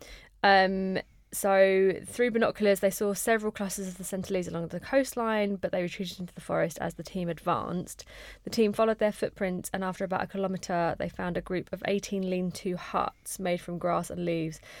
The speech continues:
that did show signs of recent occupation. Um, there was still burning fires, um, and they also discovered raw honey, skeletal remains of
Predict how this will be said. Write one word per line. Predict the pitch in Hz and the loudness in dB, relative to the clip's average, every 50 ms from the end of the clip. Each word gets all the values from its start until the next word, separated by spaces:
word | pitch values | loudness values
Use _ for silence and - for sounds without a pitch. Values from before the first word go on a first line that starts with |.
| - - _ - | -20 -18 _ 0
that | - 175 - | 0 2 4
did | - 202 196 | 6 4 4
show | - - - 196 185 | 4 4 2 4 4
signs | 180 - 196 180 175 175 170 175 175 175 170 - | 2 0 -2 -2 0 0 0 0 -2 -4 -4 -4
of | - 180 175 170 | -2 -2 -2 0
recent | 180 185 - - 110 98 | -2 -2 -2 -4 -6 -8
occupation. | - - - - 185 175 - - - - - 180 180 175 - - - - - - - - - _ _ - | -8 -10 -6 -4 -4 -4 -2 -4 -4 -4 -2 -4 -4 -6 -8 -14 -20 -20 -20 -20 -20 -20 -20 _ _ 0
Um, | 180 180 175 175 | 2 2 2 2
there | 160 180 180 | 2 2 2
was | 175 170 | 2 0
still | - - - 185 180 180 175 175 165 | -2 0 0 2 2 2 2 0 0
burning | - 185 175 170 170 170 | 0 0 0 0 0 -2
fires, | 170 - 247 254 254 240 233 233 226 226 214 - - - - | 0 2 4 4 6 6 6 4 4 2 0 -4 -10 -8 -6
um, | - 190 185 180 175 175 175 170 - - - - - - - | -2 -2 0 0 0 0 0 -2 -4 -8 -12 -16 -14 -8 -6
and | 175 175 170 170 170 165 - - - | -4 -4 -2 -4 -4 -6 -8 -8 -6
they | - 175 175 175 - | -4 -2 -2 -2 -4
also | - 175 165 - 175 | -4 -6 -6 -6 -8
discovered | 170 175 - - 185 175 165 175 170 | -8 -8 -6 -4 -4 -2 -2 -2 -4
raw | - 175 180 190 190 190 | -4 -2 0 2 2 2
honey, | 185 - 196 180 180 175 170 | 2 0 -4 -2 -2 -2 -2
skeletal | 165 - - 190 185 208 220 - - 196 | -4 -4 -6 -4 -2 -2 -4 -4 -4 -4
remains | 190 175 175 170 175 170 156 - | -4 -2 -2 -2 -2 -2 -4 -6
of | - 165 160 | -8 -8 -10